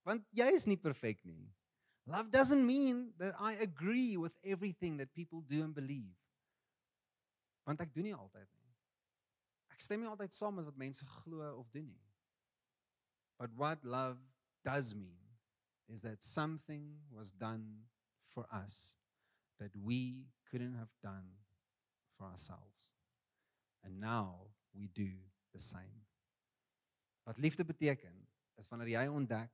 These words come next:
saam met my, dat daar was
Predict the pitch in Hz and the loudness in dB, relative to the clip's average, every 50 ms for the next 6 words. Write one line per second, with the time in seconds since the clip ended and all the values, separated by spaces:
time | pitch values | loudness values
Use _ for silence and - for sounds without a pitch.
0 | _ - - 123 123 131 123 113 98 90 95 104 120 - _ _ _ _ _ _ | _ -10 -8 -8 -8 -8 -8 -8 -10 -10 -12 -16 -20 -20 _ _ _ _ _ _
1 | _ _ _ _ _ _ _ _ _ _ _ _ _ _ _ _ _ _ _ - | _ _ _ _ _ _ _ _ _ _ _ _ _ _ _ _ _ _ _ -16
2 | 113 98 127 127 127 147 147 | -6 -2 -2 -2 0 0 0